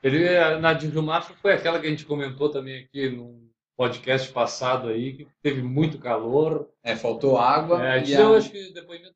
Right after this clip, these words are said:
Speaker 1: do Adolfo,
Speaker 2: do Adolfo
Speaker 1: né?
Speaker 2: Neto.
Speaker 1: É, que faltou água, muito calor,
Speaker 2: E
Speaker 1: percurso
Speaker 2: é
Speaker 1: cheio
Speaker 2: um
Speaker 1: de relevo, né,
Speaker 2: Isso,
Speaker 1: cara?
Speaker 2: sobe e desce, sobe e desce, sobe e desce, sobe e desce.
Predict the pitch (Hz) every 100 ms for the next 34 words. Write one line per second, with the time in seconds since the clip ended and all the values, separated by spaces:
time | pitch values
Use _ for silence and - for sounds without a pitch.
0 | _ 160 143 139 170 127 120 123 147 139
1 | 117 120 120 123 _ 113 120 - 131 117
2 | 147 139 135 180 175 165 156 147 165 -
3 | 135 120 123 170 175 170 120 135 131 160
4 | - 143 131 123 113 117 160 165 139 127
5 | 123 143 175 151 127 - - 131 135 131
6 | - 127 127 120 127 139 120 110 117 127
7 | - 120 117 120 113 113 104 113 117 -